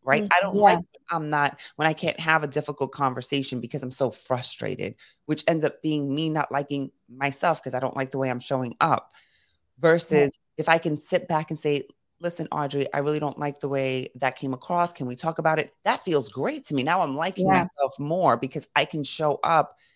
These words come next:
Speaker 1: as a person who's compassionate, who can, uh, really have an open and honest dialogue with you without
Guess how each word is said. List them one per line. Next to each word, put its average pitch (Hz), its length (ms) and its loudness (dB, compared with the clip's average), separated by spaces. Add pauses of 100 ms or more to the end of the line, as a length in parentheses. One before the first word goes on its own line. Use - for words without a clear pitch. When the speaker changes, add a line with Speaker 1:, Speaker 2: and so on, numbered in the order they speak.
(180)
Speaker 1:
as 151 160 0
a 139 40 0
person 156 380 -6
who's 156 160 -6
compassionate, 160 800 -4 (260)
who 143 120 -16
can, 120 420 -2 (400)
uh, 135 140 -2
really 156 580 -4 (100)
have 156 220 2
an 135 240 4
open 160 240 2
and 139 160 -2
honest 156 260 -2
dialogue 160 480 0
with 160 160 -6
you 170 140 -2
without 151 420 -2